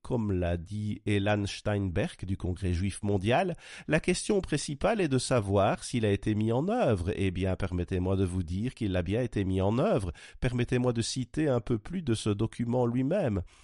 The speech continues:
Pas beaucoup, mais juste un peu, pour illustrer ce point et vous montrer ce qui se passe. C'est tiré encore une fois de la conquête des Balkans par l'Allemagne. C'est le document choquant,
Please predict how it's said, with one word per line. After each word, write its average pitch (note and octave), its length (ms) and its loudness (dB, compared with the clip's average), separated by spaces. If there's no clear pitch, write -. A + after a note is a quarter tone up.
Pas C3 120 4
beaucoup, C3+ 440 0
mais B2+ 260 4
juste D3 300 -4
un B2 100 4
peu, F#2+ 360 0
pour A2 180 0
illustrer A#2+ 480 0
ce - 160 0
point G2 540 -2
et A2+ 180 2
vous G2+ 200 0
montrer G2 340 -2
ce A2 140 -4
qui G#2 160 -6
se - 120 -2
passe. - 520 -4
C'est G#2+ 300 -4
tiré A#2+ 360 -2
encore G#2+ 300 0
une G#2 120 0
fois C3 360 0
de G2+ 120 -2
la F#2+ 200 2
conquête B2+ 680 -2
des G2+ 140 0
Balkans F#2+ 520 -2
par E2+ 220 -4
l'Allemagne. E2 600 -4
C'est D#3 340 -4
le D3 160 0
document F3+ 540 0
choquant, F#2 680 0